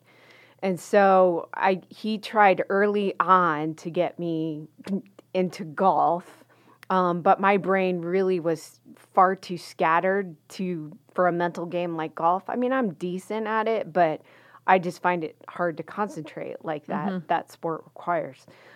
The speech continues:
Speaker 1: Um, but my parents were really good. They let me try a variety of things when I was young. Like, I did dance, I did tennis, I did ice skating, uh, swimming, diving, you know, all,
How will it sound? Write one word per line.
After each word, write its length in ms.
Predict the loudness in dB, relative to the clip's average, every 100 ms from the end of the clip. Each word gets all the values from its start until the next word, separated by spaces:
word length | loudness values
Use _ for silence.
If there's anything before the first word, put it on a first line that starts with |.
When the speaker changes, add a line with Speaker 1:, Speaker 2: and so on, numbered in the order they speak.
| _ 0
Speaker 1:
Um, 260 | 2 2
but 140 | 0 -2
my 100 | -8
parents 320 | -4 -4 -2
were 120 | -2
really 280 | 0 0 -2
good. 380 | -6 -8 -10 -16 _ _ -4
They 140 | 0
let 180 | 2 2
me 140 | 0 -4
try 340 | -4 2 4
a 100 | 4
variety 640 | 2 -4 -4 -4 -4 -4 -6
of 80 | -8
things 340 | -12 -12 -10
when 100 | -12
I 80 | -12
was 260 | -14 -20 _
young. 400 | -4 -4 -4 -12
Like, 240 | -16 -14 -8
I 80 | -6
did 320 | -6 -10 -4
dance, 380 | -4 -2 -4 -4
I 80 |
did 260 | -4 -8 -10
tennis, 420 | -10 -6 -6 -6
I 80 | -8
did 220 | -8 -10 -6
ice 220 | -6 -6
skating, 560 | -2 -2 0 -2 -4 -8 -16 -20 -20 -20 -8
uh, 340 | -4 -2 -4 -8
swimming, 640 | -6 0 2 2 2 0
diving, 880 | 6 8 8 4 2 2 0 -2 -6 _ _ _ -6
you 100 | -2
know, 180 | -2 4
all, 360 | 8 8 6